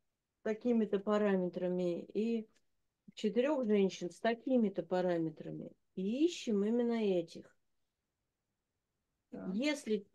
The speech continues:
Speaker 1: все, со всеми остальными мы не возимся, но зато на этих обращается, м, ну, как бы все внимание. То есть, если он нашелся, этот человек, то дальше как бы все наше внимание обращается на то, чтобы его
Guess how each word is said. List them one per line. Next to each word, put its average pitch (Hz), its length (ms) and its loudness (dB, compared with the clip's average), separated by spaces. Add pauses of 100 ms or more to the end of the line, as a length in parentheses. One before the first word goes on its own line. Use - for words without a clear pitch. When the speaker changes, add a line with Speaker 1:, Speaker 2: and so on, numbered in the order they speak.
Speaker 1:
все, 226 320 -6
со 220 200 -4
всеми 254 380 0
остальными 240 520 0
мы 202 160 2
не 233 140 0
возимся, 202 680 -2 (1800)
но 202 160 4
зато 240 360 4
на 196 240 4
этих 311 440 2
обращается, 202 1000 -2 (120)
м, 180 360 -6
ну, 233 120 0
как 202 220 -4
бы 190 140 -2
все 254 380 8
внимание. 185 440 0
То 185 80 -8
есть, 190 140 -10
если 247 300 4
он 214 200 0
нашелся, 254 600 -2
этот 190 260 -8
человек, 190 520 -4 (840)
то 196 120 2
дальше 294 420 4
как 208 260 -2
бы 202 140 2
все 247 220 4
наше 208 300 -2
внимание 233 580 2
обращается 196 580 -2
на 185 140 -2
то, 269 200 4
чтобы 185 400 -2
его 208 680 4